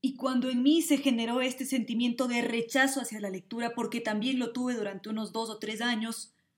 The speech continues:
lo respetó. Tal vez podía dejar por allí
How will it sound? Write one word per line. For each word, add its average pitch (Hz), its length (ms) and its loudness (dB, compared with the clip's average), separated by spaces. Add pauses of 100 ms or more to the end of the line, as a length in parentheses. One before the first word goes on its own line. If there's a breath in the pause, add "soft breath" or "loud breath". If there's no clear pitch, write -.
(140)
lo 233 160 -2
respetó. 226 720 -2 (880)
Tal 254 160 -2
vez 285 100 4
podía 277 300 8
dejar 247 320 0
por 254 120 0
allí 214 500 -2